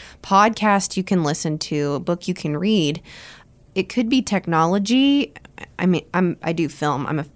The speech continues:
film professor, so I always think about things from that perspective. But, you know, when you look at it in a narrative format, it's, it starts with Sherlock Holmes, which was, you know, armchair research, which is kind of like true crime. Like, i-,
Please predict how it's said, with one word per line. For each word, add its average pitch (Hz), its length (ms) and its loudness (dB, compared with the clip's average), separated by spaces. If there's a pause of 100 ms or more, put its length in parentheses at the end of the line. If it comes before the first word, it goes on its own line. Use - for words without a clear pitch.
(140)
film 170 160 0
professor, - 400 -8
so 156 120 -8
I 139 100 -2
always 101 220 -4
think 180 200 -2
about 156 260 -4
things 147 240 -4
from 160 380 -2 (920)
that 165 340 0 (260)
perspective. 170 1000 -2 (440)
But, 196 320 2
you 226 100 2
know, 139 280 0 (100)
when 202 180 2
you 185 100 4
look 202 160 -2
at 196 120 2
it - 140 -2
in 180 120 2
a 160 60 2
narrative 185 420 2
format, 147 500 -2
it's, - 360 -6
it 160 140 -6
starts 165 300 0
with 165 100 -4
Sherlock 143 460 0
Holmes, 202 720 4
which 180 200 -2
was, 156 560 0 (420)
you 175 100 0
know, 156 440 2
armchair 180 800 4
research, 180 580 0
which 190 160 -2
is 226 80 -4
kind 466 440 0
of 240 180 0
like 339 260 0
true 302 220 0
crime. 262 420 2
Like, 185 260 2
i-, 196 40 2